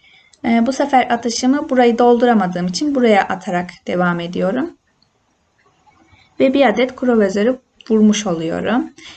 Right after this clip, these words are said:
Şimdi atış sırası yine bende. Bu sefer de buraya atış yapacağım. Yanlış atış yaptım. Rakibim, e, benim bir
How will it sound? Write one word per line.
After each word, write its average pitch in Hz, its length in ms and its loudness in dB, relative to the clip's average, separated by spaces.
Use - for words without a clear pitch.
Şimdi 277 280 0
atış 285 260 -2
sırası 226 340 -2
yine 226 340 2
bende. 233 420 -2
Bu 302 60 -8
sefer 254 400 0
de 254 120 0
buraya 233 280 4
atış - 260 -8
yapacağım. - 520 -4
Yanlış 220 360 -2
atış - 260 -12
yaptım. - 460 -4
Rakibim, 254 600 0
e, 185 260 -6
benim 185 300 -2
bir 180 200 -2